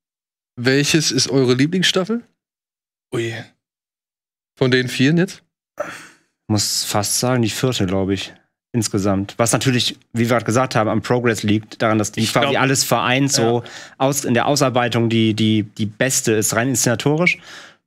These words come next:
Speaker 3: Mm, von der Erzählung her, ja, also wenn ich mal alles andere rausnehme, aber wirklich die Qualität,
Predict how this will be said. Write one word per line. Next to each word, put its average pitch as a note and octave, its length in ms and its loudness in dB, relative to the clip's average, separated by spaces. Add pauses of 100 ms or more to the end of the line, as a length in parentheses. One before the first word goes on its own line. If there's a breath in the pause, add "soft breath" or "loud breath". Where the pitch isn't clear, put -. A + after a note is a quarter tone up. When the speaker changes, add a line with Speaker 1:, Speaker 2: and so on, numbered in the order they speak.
Speaker 3:
Mm, C3 320 2
von B2+ 340 0
der B2 160 2
Erzählung C3+ 880 0
her, B2+ 540 2 (340)
ja, A2+ 240 -4 (1800)
also A#2+ 140 0
wenn D3+ 60 4
ich D3+ 100 -2
mal D3+ 100 2
alles D3+ 200 2
andere C#3+ 240 4
rausnehme, A#2+ 360 2
aber A2 100 2
wirklich - 160 0
die - 60 -8
Qualität, D3+ 600 2